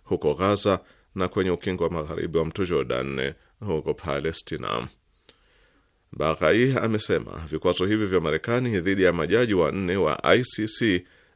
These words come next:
vinafedhehesha na kutia kichefuchefu. Siku ya Alhamisi, waziri wa mambo ya nje wa Marekani, Marco Rubio, alitangaza kuwa majaji wanne wa I C C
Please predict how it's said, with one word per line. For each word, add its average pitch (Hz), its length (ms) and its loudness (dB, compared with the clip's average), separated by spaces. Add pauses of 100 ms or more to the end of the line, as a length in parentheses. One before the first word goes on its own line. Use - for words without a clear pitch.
vinafedhehesha 90 1120 0
na 85 140 -2
kutia 80 420 -4
kichefuchefu. - 1040 -6 (1040)
Siku 82 320 -4
ya 69 80 0
Alhamisi, 95 680 0
waziri 80 440 2
wa 87 140 6
mambo 82 260 0
ya 76 160 4
nje 107 340 0
wa 92 280 2
Marekani, 73 640 -4
Marco 78 560 -2
Rubio, 98 380 2 (560)
alitangaza 113 640 4
kuwa 113 280 4
majaji 107 340 4
wanne 95 440 2
wa 90 300 4
I 107 120 6
C 90 220 -2
C 110 440 0